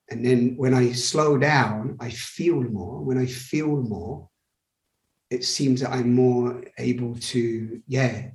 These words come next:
sense what's in the space. Or if I voice something from that place, it seems to land in a different way with those that I'm, for example, in this community space as I'm describing. Or,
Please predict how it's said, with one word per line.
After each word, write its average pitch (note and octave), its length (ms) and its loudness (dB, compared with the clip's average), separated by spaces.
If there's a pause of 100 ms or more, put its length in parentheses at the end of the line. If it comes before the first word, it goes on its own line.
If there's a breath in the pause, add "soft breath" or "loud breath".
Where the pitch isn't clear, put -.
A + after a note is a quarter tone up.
sense - 540 0
what's - 240 -4
in B2 120 0
the B2 40 0
space. A#2+ 520 -2
Or A#2 160 -2
if B2+ 100 -8
I B2+ 80 2
voice D3+ 360 2
something B2+ 360 -2
from B2 120 0
that A#2+ 200 -4
place, A2 260 -6
it A#2 80 -10
seems - 320 0
to B2+ 80 -4
land B2 580 2 (260 loud breath)
in A#2+ 100 0
a A#2 40 0
different C3 280 -2
way B2+ 180 4
with A#2 140 -2
those A#2 280 0
that - 100 -6
I'm, A2+ 420 -8
for - 160 -10
example, A#2 400 -4
in A2 80 0
this A2 160 -2
community A#2+ 400 0
space F#2+ 380 -8
as G#2+ 60 -16
I'm G2 140 -10
describing. G2 640 -8 (320 soft breath)
Or, G#2 460 -10